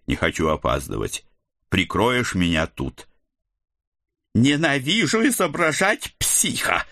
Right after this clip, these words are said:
капризно проворчал кудрявый бог, прекрасно осознавая, что других вариантов нет, и в этой роли он вне конкуренции. «Пёс с тобой! Я могу прыгать голым и бить в бубен!»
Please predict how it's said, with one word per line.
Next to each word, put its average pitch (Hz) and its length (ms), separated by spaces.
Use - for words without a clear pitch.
капризно 101 600
проворчал 95 600
кудрявый 87 520
бог, 101 340
прекрасно 113 600
осознавая, 95 680
что 104 200
других 113 400
вариантов 107 600
нет, 135 360
и 95 160
в 92 60
этой 101 320
роли 117 440
он 110 300
вне 113 400
конкуренции. 78 1000
«Пёс 165 240
с - 120
тобой! 147 560
Я 165 220
могу 175 440
прыгать 175 560
голым 202 460
и 180 60
бить 160 280
в 139 100
бубен!» 190 540